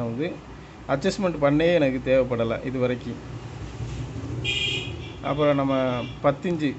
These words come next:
சப் ஊப்பர் போடுறதுக்கு என்ன ஐ சி யூஸ் பண்ணியிருக்கோம் அப்படின்னா, four two three one S T K, mono போர்டாக யூஸ் பண்ணியிருக்கோம்.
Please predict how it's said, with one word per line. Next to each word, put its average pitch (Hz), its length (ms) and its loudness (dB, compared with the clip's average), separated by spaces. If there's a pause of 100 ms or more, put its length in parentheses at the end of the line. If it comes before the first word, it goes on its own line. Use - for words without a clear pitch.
(560)
சப் 147 260 0
ஊப்பர் 151 260 0
போடுறதுக்கு 143 440 0
என்ன 151 200 4
ஐ - 100 4
சி 147 120 -2
யூஸ் 135 180 -2
பண்ணியிருக்கோம் 131 380 0
அப்படின்னா, 127 260 0 (140)
four 165 240 2
two 165 60 4 (100)
three 135 100 2 (140)
one 127 140 2
S 120 160 -6
T 131 120 -2
K, 107 100 -4 (880)
mono 180 300 8
போர்டாக 143 240 4
யூஸ் 110 160 -2
பண்ணியிருக்கோம். 107 400 -4